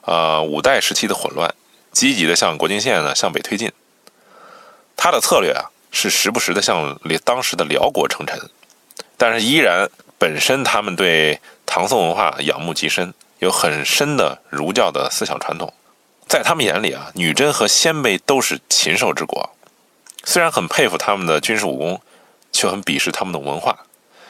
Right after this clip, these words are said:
在这方面啊，有一个文化鄙视链的存在。可是现实却是很无奈的，因为从隋唐攻略东北开始啊，到和女真人、蒙古人争夺的这十几年来看，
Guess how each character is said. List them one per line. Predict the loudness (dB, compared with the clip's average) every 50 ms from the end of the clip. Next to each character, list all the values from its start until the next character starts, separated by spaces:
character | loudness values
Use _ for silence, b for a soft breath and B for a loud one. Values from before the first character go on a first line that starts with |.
| B B B B B B
在 | 0 2
这 | 2 2
方 | 2 2 0 0
面 | 2 2 0
啊， | 2
有 | 0 0 0
一 | 2 2
个 | 2 2 2
文 | 0 -2 -2 -2
化 | -2 -4 -4 -4
鄙 | -8 -8 -4
视 | -4 -2 0
链 | 0 0 -2 -2
的 | -4
存 | -8 -10 -12 -8 -8
在。 | -10 -10 -10 _ _ _ _ _ _ _ _ _ _ _ _ _ _ _ _ _ _ -20 -20 B B B B B B B B B B B B B B B B B -4
可 | -2 -2 0
是 | 2 2
现 | 2 2 2 2 0 0
实 | 0 -2 0
却 | 0 0 0
是 | 0 -2
很 | -4 -4 -6 -6
无 | -6 -2
奈 | 0 0 0
的， | -2 -4 -12 -20 _ B B B B B B B B B B B B B B B B B B
因 | 0 2 2
为 | 4 2 2
从 | 2 2 2 2 4 4 2 2
隋 | 0 0 2 2 2
唐 | 2 0 -2 0
攻 | 0 0 0
略 | 0 0
东 | 0 0 0
北 | 0 0
开 | 0 0 -2 -2 -2
始 | -2 -6
啊， | -8 -10 -10 -12 _ _ _
到 | 0 0 2
和 | 2 4 4 4 4 2 0 -6 _ -10
女 | -6 -4 -4 -2
真 | 0 0 0
人、 | 2 2 2 2 0 0 -2 -6 _ _ _
蒙 | -2 -2 -2 2
古 | 2 2
人 | 2 2 0 -2 -4 -4 _
争 | -2 0 0 2
夺 | 0 2 0
的 | 0 0
这 | -2 -2
十 | -2 -2 -4
几 | -4 -6 -6
年 | -4 -2
来 | -2 -2 -2
看， | 0 -2 -2